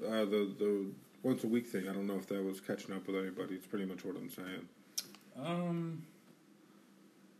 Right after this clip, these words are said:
Speaker 1: 'Cause if we do it, if we do it every two weeks, we could push out three hours or some shit. Since it's like,
Speaker 2: yeah, I think it's still gonna end up being the same, right? In terms of, like,
Speaker 1: Um, I mean, other than the amount of content that gets,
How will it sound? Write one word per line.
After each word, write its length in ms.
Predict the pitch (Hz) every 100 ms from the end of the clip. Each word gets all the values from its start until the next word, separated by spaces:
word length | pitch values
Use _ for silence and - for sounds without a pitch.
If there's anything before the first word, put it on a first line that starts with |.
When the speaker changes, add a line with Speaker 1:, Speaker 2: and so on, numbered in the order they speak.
| -
Speaker 1:
'Cause 120 | -
if 100 | 104
we 80 | 120
do 300 | 131 120 113
it, 80 | 107
if 160 | 107 -
we 80 |
do 180 | 117 120
it 60 | 110
every 160 | 95
two 200 | - -
weeks, 300 | 117 98 95
we 260 | - 101 107
could 160 | 101 90
push 200 | 104 110
out 240 | 101 95 - - - -
three 280 | 104 104 98
hours 540 | 101 95 71 67 - - - - -
or 60 | -
some 200 | - 98
shit. 400 | 92 95 92 -
Since 240 | - 95 -
it's 180 | -
like, 300 | - - - - - - - - - - - -
Speaker 2:
yeah, 100 | 127
I 20 |
think 180 | 127 160
it's 120 | -
still 220 | - 135
gonna 140 | 113 95
end 140 | 92
up 140 | 90 95
being 180 | 95 87
the 80 |
same, 440 | - - 104 95 87
right? 200 | 92 101 - - - - - - -
In 40 |
terms 260 | - 98 92
of, 80 | 90
like, 440 | 90 87 87 - - - -
Speaker 1:
Um, 640 | 117 127 127 131 127 120 107 - - - - - -
I 80 |
mean, 160 | 123 127
other 220 | 127 151
than 480 | 131 131 113 113 -
the 100 | 110
amount 280 | 107 110 110
of 80 | 95
content 560 | - 113 110 127 127
that 120 | 98 95
gets, 200 | 95